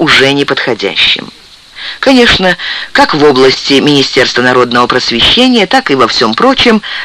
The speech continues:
реакционирование Столыпина происходило под влиянием сфер, стоявших выше его. Столыпин имел только характер и мужество жертвовать своею и чужою жизнью, но не имел характера и мужества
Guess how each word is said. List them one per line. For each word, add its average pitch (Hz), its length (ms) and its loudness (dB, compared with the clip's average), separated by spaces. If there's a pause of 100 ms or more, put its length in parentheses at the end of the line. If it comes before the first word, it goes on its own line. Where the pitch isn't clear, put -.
(120)
реакционирование 175 1500 2
Столыпина 139 680 0
происходило 160 580 0
под 220 140 0
влиянием 196 640 0
сфер, - 500 -2 (380)
стоявших 202 680 0
выше 226 320 2
его. 107 440 -4 (680)
Столыпин 131 560 2
имел 135 300 2
только 131 360 0
характер 147 680 0 (320)
и 143 100 0
мужество 131 720 0
жертвовать 123 540 0
своею 131 640 0
и 139 40 -6
чужою 139 440 2
жизнью, 113 720 0 (360)
но 240 280 4
не 269 240 4
имел 233 240 4
характера 202 560 2
и 170 60 2
мужества 190 580 0